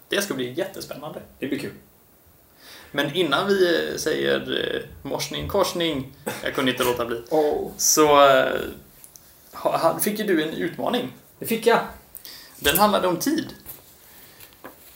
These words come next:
Speaker 2: Den gjorde det då. Kan du bara förkunna snabbt och lätt vad, tid i vilket, eh,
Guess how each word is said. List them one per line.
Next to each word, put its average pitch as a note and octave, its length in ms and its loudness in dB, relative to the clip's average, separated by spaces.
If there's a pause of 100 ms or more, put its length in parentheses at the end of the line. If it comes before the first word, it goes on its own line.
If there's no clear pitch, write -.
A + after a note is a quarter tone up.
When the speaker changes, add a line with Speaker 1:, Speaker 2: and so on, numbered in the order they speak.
(100)
Speaker 2:
Den B2+ 80 -6
gjorde C#3 240 -2
det B2+ 120 0
då. G2 60 -8 (1800)
Kan C#3+ 140 -2
du D3 280 2 (280)
bara D#3 260 0
förkunna D3 540 0 (160)
snabbt - 420 -4
och C#3 320 -2
lätt C3 300 -2
vad, B2+ 400 0 (680)
tid C#3 280 -2
i C3 60 0
vilket, B2 480 -8
eh, B2 80 -8